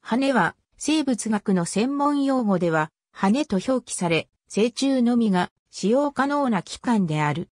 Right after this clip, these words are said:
そのため、成虫になる時の脱皮を特乳化という。昆虫の羽は、胸部の背面から突き出している。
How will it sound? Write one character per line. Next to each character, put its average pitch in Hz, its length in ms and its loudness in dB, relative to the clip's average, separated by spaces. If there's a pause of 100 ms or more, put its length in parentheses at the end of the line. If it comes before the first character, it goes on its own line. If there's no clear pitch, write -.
(340)
そ - 180 -2
の 277 160 2
た 247 140 -2
め、 208 240 0 (200)
成 269 240 0
虫 277 280 -2
に 269 100 0
な 262 140 0
る 233 100 0
時 220 240 -2
の 180 120 2
脱 139 180 -6 (100)
皮 269 100 0
を 262 100 0
特 240 280 -4
乳 202 180 2
化 214 160 -4
と 180 140 -2
い 165 280 0
う。 151 100 -8 (400)
昆 247 220 0
虫 294 280 -4
の 285 120 -2
羽 240 260 2
は、 165 200 0 (320)
胸 320 180 0
部 233 120 0
の 175 140 2
背 214 260 0
面 247 220 0
か 214 120 -2
ら 190 120 0
突 - 160 -8
き 214 120 -6
出 240 120 -2
し - 120 -10
て 170 100 -4
い 139 160 -4
る。 127 180 -8